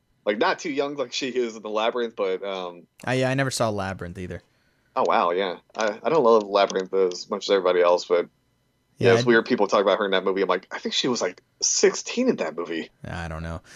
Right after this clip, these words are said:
Speaker 2: Uh, the, Commissioner Gordon and the cops came up and they shot the blimp, and of course, we know what happens when that happens, and it bursts into
Speaker 1: <laughs>
Speaker 2: flames. Clearly,
Speaker 1: Humanity.
Speaker 2: they, this is, <laughs> this is,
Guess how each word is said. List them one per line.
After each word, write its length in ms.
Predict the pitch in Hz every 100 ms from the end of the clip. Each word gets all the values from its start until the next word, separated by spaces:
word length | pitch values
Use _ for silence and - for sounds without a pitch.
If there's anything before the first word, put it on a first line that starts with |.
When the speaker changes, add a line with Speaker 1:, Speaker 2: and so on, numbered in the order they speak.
| -
Speaker 2:
Uh, 360 | - 175 185 165 -
the, 240 | 165 147
Commissioner 360 | 147 269 - 214
Gordon 440 | 185 214 214 208
and 180 | 190 170
the 60 | 147
cops 280 | 180 190 -
came 120 | 190
up 100 | 185
and 80 | 156
they 60 |
shot 300 | 127 185 185
the 60 | 147
blimp, 320 | 131 160 190
and 100 | -
of 100 | 139
course, 480 | - 180 180 - - -
we 140 | 143
know 100 | 160
what 120 | 165
happens 440 | 147 160 156 156 135
when 100 | 120
that 120 | 170
happens, 500 | 190 185 185 190 185 -
and 240 | 143 139
it 60 | 135
bursts 220 | 131 127
into 100 | 147
Speaker 1:
<laughs> 80 | 107
Speaker 2:
flames. 240 | 80 - - _ _ _ _ -
Clearly, 340 | 208 233 220
Speaker 1:
Humanity. 380 | 208 190 185 180 -
Speaker 2:
they, 60 |
this 260 | 156 165 -
is, 180 | 156 135
<laughs> 200 | 143 -
this 260 | 214 185
is, 220 | 202 180